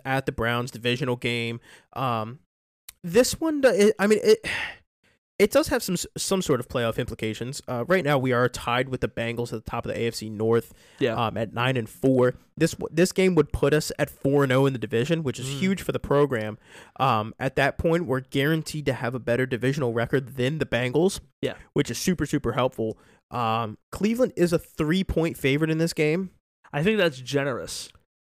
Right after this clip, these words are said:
Speaker 1: Uh, I think it is too, but, I mean, we also have to keep in mind Lamar Jackson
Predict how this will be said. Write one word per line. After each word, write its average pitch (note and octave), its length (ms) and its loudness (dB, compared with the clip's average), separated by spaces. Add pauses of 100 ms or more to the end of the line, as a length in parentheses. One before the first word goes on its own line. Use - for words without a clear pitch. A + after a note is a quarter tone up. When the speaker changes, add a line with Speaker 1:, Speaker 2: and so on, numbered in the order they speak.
(300)
Speaker 1:
Uh, D3+ 480 0
I G3+ 100 2
think C4+ 200 0
it B3+ 80 -2
is B3+ 120 -2
too, E3+ 440 4
but, G#3 240 4 (180)
I G#3 140 -2
mean, A3 160 4
we G#3 100 8
also G3 180 4
have F#3+ 80 4
to F#3+ 80 -2
keep F#3+ 140 -2
in F3 80 0
mind D#3 180 2
Lamar D#3 240 2
Jackson D#3+ 380 -2